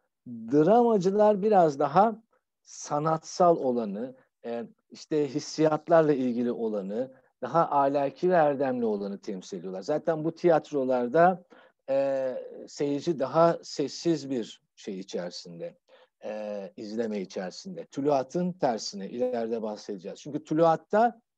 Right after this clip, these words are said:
yemek yemek de serbest, e, ve zaten gösteri şekli de bambaşka. E, ve ş-, bu çizgiden devam edecek Darül Bedai'de.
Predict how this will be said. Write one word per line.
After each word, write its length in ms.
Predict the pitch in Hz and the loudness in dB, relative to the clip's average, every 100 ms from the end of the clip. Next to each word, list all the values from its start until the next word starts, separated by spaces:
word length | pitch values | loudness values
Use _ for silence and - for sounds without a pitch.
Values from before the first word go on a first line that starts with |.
| _ _ _ - | _ _ _ -4
yemek 360 | 151 170 156 | 0 0 -2
yemek 340 | 143 131 120 - | -6 -6 -8 -10
de 80 | 95 | -12
serbest, 640 | - 98 92 165 151 - _ _ _ _ | -10 -10 -4 -4 -4 -12 _ _ _ _
e, 400 | 131 123 120 117 | -4 -2 -2 -4
ve 120 | 120 123 | -2 -2
zaten 460 | 135 147 131 127 | -2 -4 -6 -4
gösteri 420 | 120 127 - 120 | -4 -4 -6 -8
şekli 380 | 113 104 - _ | -8 -12 -14 _
de 140 | 143 131 | -6 -4
bambaşka. 680 | 135 113 98 - - 76 - _ _ _ - - _ _ | -4 -4 -8 -10 -16 -18 -18 _ _ _ -20 -20 _ _
E, 60 | 127 127 127 123 123 - _ _ _ _ - | -2 0 2 0 -2 -8 _ _ _ _ 0
ve 120 | 170 | 0
ş-, 280 | 170 - - | 0 -8 -8
bu 180 | 156 240 | -2 0
çizgiden 680 | - 254 190 190 190 196 185 | 0 0 0 2 2 2 4
devam 440 | 170 165 165 160 | 4 4 4 2
edecek 580 | 156 147 143 170 - - _ _ _ _ _ 117 | -2 -4 0 0 -2 -12 _ _ _ _ _ 0
Darül 440 | 139 147 143 135 | 4 4 4 0
Bedai'de. 680 | 123 127 120 117 113 101 92 | -2 -2 0 -2 -2 -4 -8